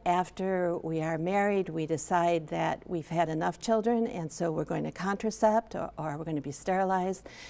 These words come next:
Then you have lost your sanctifying grace, you've cut yourself off from God,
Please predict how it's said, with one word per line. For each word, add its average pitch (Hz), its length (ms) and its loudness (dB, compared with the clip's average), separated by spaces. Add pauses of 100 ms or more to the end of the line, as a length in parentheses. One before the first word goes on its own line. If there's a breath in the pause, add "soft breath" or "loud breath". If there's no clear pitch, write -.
(560 loud breath)
Then 208 680 4
you 208 220 4
have 208 300 2
lost 180 640 2
your 160 120 0
sanctifying 170 680 0
grace, 175 640 2
you've 160 160 -6
cut 190 240 -2
yourself 165 380 -2
off 156 200 0
from 160 160 -8
God, 240 380 0